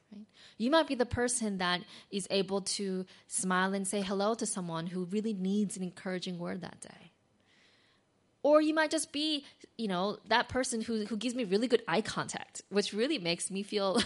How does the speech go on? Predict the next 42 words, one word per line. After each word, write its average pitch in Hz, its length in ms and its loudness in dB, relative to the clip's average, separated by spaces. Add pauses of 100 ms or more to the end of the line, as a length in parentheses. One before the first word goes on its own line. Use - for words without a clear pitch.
<laughs> 480 160 -4
like 208 180 6
I'm 208 300 6
talking 240 360 2
to 220 140 -2
the, 196 140 -4 (260)
you 190 120 -2
know, 156 160 -4
people 202 260 -2
who 220 80 -4
are 196 80 2
awake. 226 380 4
And, 175 180 -2
you 208 60 4
know, 311 140 8 (260)
like, 254 200 6 (280)
it 262 200 2
makes 330 220 6
a 370 60 -4
difference. 156 560 -2
You 240 160 4
all 185 180 6
are. 107 300 -6
I'm 170 100 -4
just 185 160 -2
saying. - 260 0 (240)
<laughs> - 240 -16
I'm 233 120 0
just 302 100 2
saying 277 220 2
everyone 262 480 2
has 196 500 -4
a 170 60 -4
role 160 220 -4
to 165 120 -8
play, 165 400 -8
and 175 240 -6
you, 196 140 -2
you 202 220 0
make 180 260 0
a 160 40 -6
difference - 640 -14